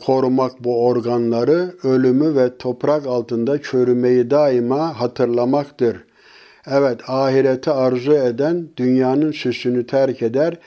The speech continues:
Kim bu şekilde davranırsa Allah'tan gereği gibi haya etmiş olur." buyruluyor. Yani Allah'a karşı saygılı olmak. Evet, bu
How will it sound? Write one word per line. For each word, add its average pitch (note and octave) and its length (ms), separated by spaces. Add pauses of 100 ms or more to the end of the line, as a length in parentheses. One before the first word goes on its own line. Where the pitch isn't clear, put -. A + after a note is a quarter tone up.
(260)
Kim D#3+ 320
bu D3+ 60
şekilde B2 640
davranırsa B2+ 680
Allah'tan B2 720
gereği C3 500
gibi C3 440 (320)
haya C#3+ 480
etmiş C3+ 540
olur." C3+ 640 (400)
buyruluyor. A#2 720
Yani B2+ 560 (320)
Allah'a B2+ 460
karşı D3 640 (200)
saygılı C3+ 720
olmak. A#2 720 (440)
Evet, B2+ 340 (140)
bu D#3+ 400